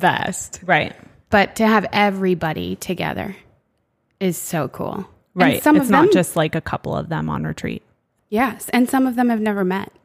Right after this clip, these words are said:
Speaker 1: Isn't that crazy?
Speaker 2: Well, I mean, it makes sense. They're, like, all over the country.
Speaker 1: Totally.
Speaker 2: And Canada.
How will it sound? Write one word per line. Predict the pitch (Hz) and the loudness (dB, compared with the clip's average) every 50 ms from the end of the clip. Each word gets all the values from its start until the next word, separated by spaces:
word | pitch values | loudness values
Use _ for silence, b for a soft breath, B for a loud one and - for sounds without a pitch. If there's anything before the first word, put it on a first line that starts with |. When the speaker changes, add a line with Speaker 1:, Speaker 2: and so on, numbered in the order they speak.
| _ - | _ 0
Speaker 1:
Isn't | 349 392 466 494 | 0 2 2 0
that | 508 480 - | -2 -4 -6
crazy? | - - 220 214 214 233 220 - 294 311 359 | -2 0 2 2 2 2 2 0 0 4 4
Speaker 2:
Well, | 269 277 | 6 6
I | 277 277 | 6 6
mean, | 277 262 262 254 247 240 - - | 6 6 6 4 2 2 2 2
it | 240 240 | 2 4
makes | 240 247 233 - - | 4 2 2 0 0
sense. | - 233 208 160 170 196 - | 0 2 2 2 0 -2 -6
They're, | - - 196 190 190 190 | -4 -2 0 2 2 2
like, | 185 185 180 - - | 2 0 0 0 0
all | 190 185 196 196 | 0 2 2 2
over | 190 185 165 165 | 2 2 2 0
the | - - | -2 0
country. | - 175 196 202 - - - - - | 0 0 -2 -2 -2 -4 -4 -2 0
Speaker 1:
Totally. | 185 247 240 233 214 165 - - 196 - _ _ - | 2 2 2 2 2 0 -2 -4 -8 -10 _ _ 0
Speaker 2:
And | 202 190 190 190 190 - | 2 2 4 2 2 0
Canada. | - 202 190 180 156 147 143 92 104 196 | 0 0 0 0 0 -2 -2 -2 -2 -2